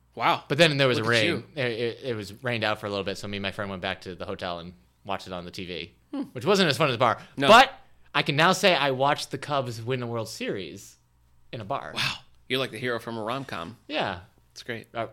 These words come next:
Speaker 2: what? <laughs>
Speaker 1: It
Speaker 2: Like
Speaker 1: just seems like the kind of thing they do.
Speaker 2: Yeah.
Speaker 1: Just, like, swigging some beers,
Speaker 2: Yeah, it happens
Speaker 1: watching,
Speaker 2: all the time.
Speaker 1: watching the Cubs.
Speaker 2: Yeah. Uh, but they did win,
Speaker 1: Are you,
Speaker 2: so.
Speaker 1: are you just trying to get back into Chicago's good graces? Because Chicago never forgets.
Speaker 2: <laughs> Oh, jeez.
Speaker 1: Okay?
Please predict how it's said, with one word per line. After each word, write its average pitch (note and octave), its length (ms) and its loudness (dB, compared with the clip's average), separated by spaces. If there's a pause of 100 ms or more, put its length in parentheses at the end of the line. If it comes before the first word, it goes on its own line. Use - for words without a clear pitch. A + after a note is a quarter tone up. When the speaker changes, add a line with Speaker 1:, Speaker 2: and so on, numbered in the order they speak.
Speaker 2:
what? D3 200 -6 (260)
<laughs> - 200 -4 (1120)
Speaker 1:
It - 80 -2
Speaker 2:
Like A#2+ 140 2
Speaker 1:
just E3+ 140 2
seems F3 220 4
like C#3 120 4
the B2 80 -2
kind C3+ 180 2
of A2+ 80 -2
thing A2+ 200 -4
they G#2 100 -4
do. G#2 280 -6 (120)
Speaker 2:
Yeah. B2 380 0 (120)
Speaker 1:
Just, A2 220 -8
like, G#2 160 -4 (200)
swigging A2+ 580 -4
some A2 160 -4
beers, A2 180 2
Speaker 2:
Yeah, A2 80 4
it A#2+ 80 0
happens F3+ 240 8
Speaker 1:
watching, G3 40 12 (100)
Speaker 2:
all G3+ 40 8
the G3 80 4
time. B3 200 8
Speaker 1:
watching B2 300 4
the A#2 80 0
Cubs. A#2+ 520 4
Speaker 2:
Yeah. A#2+ 240 0 (1000)
Uh, B2 160 -2
but A#2+ 120 -4
they B2+ 80 -2
did C#3 160 0
win, G#2+ 320 -2 (160)
Speaker 1:
Are A#2+ 40 0
you, C#3+ 80 2 (120)
Speaker 2:
so. - 100 -4
Speaker 1:
are B2 80 2
you C#3+ 80 2
just G3+ 140 -6
trying F#3+ 100 0
to C#3 60 -4
get A#2+ 160 -2
back A2+ 140 -2
into G#2+ 120 -6
Chicago's G#2+ 480 -4
good G#2 180 -8
graces? G#2+ 380 -4
Because A2 220 -10
Chicago D3 400 -2
never G#2+ 400 -4
forgets. - 680 -8
Speaker 2:
<laughs> - 20 -14
Oh, A#2 40 -4
jeez. A#2 320 -6
Speaker 1:
Okay? A#2 340 2